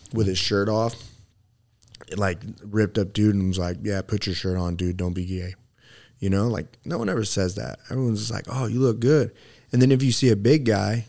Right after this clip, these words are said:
with his shirt off, you look at him and you're like, "Dope, man.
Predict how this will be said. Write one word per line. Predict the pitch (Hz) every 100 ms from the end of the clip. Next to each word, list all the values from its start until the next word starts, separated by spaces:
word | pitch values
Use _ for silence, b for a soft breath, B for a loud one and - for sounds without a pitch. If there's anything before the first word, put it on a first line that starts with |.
| _ _
with | 110
his | 104
shirt | 95 107 98
off, | 98 117 - _ _ _ _ _ -
you | 113
look | 113 110
at | 110
him | 110
and | 107
you're | 104
like, | 95 98 - - _ _ _ _ _ _ - 117
"Dope, | 151 151
man. | 113 110 131 123